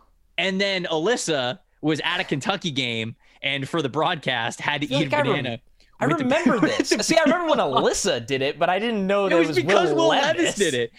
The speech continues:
Speaker 1: And then a week later, like, to top it, 'cause everybody was like, "Oh, what's Will gonna do next?"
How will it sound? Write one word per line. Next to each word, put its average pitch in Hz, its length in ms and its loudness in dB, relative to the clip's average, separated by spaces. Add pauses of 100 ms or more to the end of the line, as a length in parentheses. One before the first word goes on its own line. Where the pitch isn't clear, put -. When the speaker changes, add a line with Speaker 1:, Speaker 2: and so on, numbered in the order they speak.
(140)
Speaker 1:
And 226 160 -4
then 240 280 -2 (220)
a 196 100 2
week 208 360 -2
later, 185 320 -2
like, 135 220 -4
to 135 60 -12
top 156 400 -6
it, 117 120 -4
'cause 131 120 -8
everybody 143 300 -2
was 135 100 -2
like, 117 320 -2
"Oh, 165 160 2
what's 147 260 0
Will 165 200 2
gonna 143 180 0
do 135 180 -2
next?" 143 380 -4